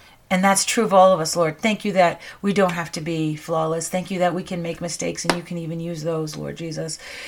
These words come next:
Thank you that even in the very pit or dungeon of despair, even in the midst of the worst trials in life,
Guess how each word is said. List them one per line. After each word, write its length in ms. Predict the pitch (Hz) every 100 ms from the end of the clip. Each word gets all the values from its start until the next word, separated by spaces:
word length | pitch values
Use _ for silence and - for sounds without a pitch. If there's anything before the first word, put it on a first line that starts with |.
| -
Thank 520 | - - 254 262 254 196
you 360 | 175 156 147 - _ _ _ _ _ _ _ -
that 240 | 190 -
even 500 | 254 269 254 233 175
in 200 | 170 202
the 100 | 190
very 440 | 180 202 247 233 220
pit 400 | - - 240 -
or 140 | 196
dungeon 480 | 170 214 208 202 196
of 140 | 180 160
despair, 580 | 180 - 180 175 160
even 240 | - 214 226
in 80 | 202
the 80 |
midst 300 | 196 208 208
of 60 | -
the 80 | 190
worst 360 | 180 208 -
trials 360 | - 185 180 170
in 120 | 170
life, 380 | 156 156 151